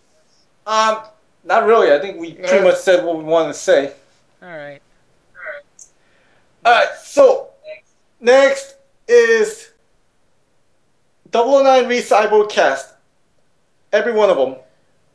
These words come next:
Speaker 3: Yeah, <laughs> every one of 'em. Every single character, and I'm like, wow. Color me shocked.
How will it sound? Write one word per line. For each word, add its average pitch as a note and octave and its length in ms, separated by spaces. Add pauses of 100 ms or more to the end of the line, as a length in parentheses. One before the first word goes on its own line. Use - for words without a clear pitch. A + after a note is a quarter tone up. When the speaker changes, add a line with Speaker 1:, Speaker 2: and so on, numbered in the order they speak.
(240)
Speaker 3:
Yeah, D4 240
<laughs> - 80
every D#4+ 200
one C#4+ 160
of B3+ 80
'em. E3+ 100 (500)
Every F4+ 360
single D#4 400
character, B3 360
and G#3+ 100
I'm G#3+ 140
like, G#3 200 (1300)
wow. G3+ 460 (880)
Color D4+ 320
me C#4+ 160
shocked. A#3 480